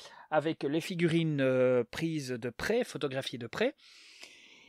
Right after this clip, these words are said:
Et en tout cas, moi, je vous souhaite une très bonne fin de journée. Je vous souhaite, comme d'habitude, de vous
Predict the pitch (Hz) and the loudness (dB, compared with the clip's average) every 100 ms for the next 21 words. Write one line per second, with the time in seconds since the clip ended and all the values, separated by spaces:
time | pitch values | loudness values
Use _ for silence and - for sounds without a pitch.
0 | - _ _ - 247 247 233 240 190 233 | -20 _ _ -2 6 6 6 4 6 10
1 | 226 196 220 220 170 190 175 - 180 202 | 10 8 6 6 6 2 0 -6 0 4
2 | 190 170 170 165 151 - - 190 185 - | 4 2 -2 0 0 0 2 4 2 0
3 | 165 143 147 175 247 220 156 160 170 - | -4 -2 -4 -2 0 2 2 2 0 2
4 | 170 151 170 160 151 139 - 160 139 135 | 2 2 2 4 2 0 -4 -2 0 -2
5 | 127 156 151 143 123 120 151 151 151 | 0 4 6 6 2 -6 -2 -2 -2